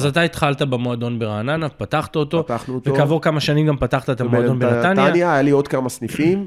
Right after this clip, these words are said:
Speaker 1: <clears throat> שבסוף החלטתי להתמקצע במועדון אחד גדול בנתניה.
Speaker 2: והיום יש לך מועדון ענק
Speaker 1: ענק
Speaker 2: בנתניה, אתה
Speaker 1: בנתניה,
Speaker 2: הגדלת
Speaker 1: גדול
Speaker 2: אותו
Speaker 1: מאוד.
Speaker 2: בשנה האחרונה.
Speaker 1: כן, עברתי ממועדון למועדון שני,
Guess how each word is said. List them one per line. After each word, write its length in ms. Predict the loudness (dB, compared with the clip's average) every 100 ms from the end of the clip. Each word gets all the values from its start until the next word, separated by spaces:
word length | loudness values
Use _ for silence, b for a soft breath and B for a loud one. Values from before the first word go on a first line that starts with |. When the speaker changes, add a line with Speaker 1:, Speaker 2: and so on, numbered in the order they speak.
| -10
Speaker 1:
<clears throat> 100 | _
שבסוף 540 | -12 -10 -8 -8 -8 -12
החלטתי 360 | -10 -8 -6
להתמקצע 840 | -8 -8 -14 -14 -18 -20 -16 -10 -6
במועדון 420 | -4 -4 -4 -4
אחד 220 | -4 -6
גדול 260 | -4 -2 -2
בנתניה. 520 | -4 -10 -8 -6 0
Speaker 2:
והיום 180 | 2 2
יש 80 | 0
לך 60 |
מועדון 340 | -2 0 -2 -2
ענק 160 | 0
Speaker 1:
ענק 220 | 0 -2
Speaker 2:
בנתניה, 480 | -2 -2 0 0 0
אתה 100 | 0
Speaker 1:
בנתניה, 320 | -2 -2 -2 -2
Speaker 2:
הגדלת 40 | 0
Speaker 1:
גדול 120 | 2
Speaker 2:
אותו 120 | 2
Speaker 1:
מאוד. 120 | 0 0
Speaker 2:
בשנה 200 | 0 -2
האחרונה. 300 | -2 -4 -8 -4
Speaker 1:
כן, 260 | -4 -4 -6
עברתי 500 | -8 -8 -2 -4 -2
ממועדון 340 | -4 -2 -2 -4 -4
למועדון 520 | -6 -6 -8 -6 -8
שני, 460 | -8 -8 -6 -4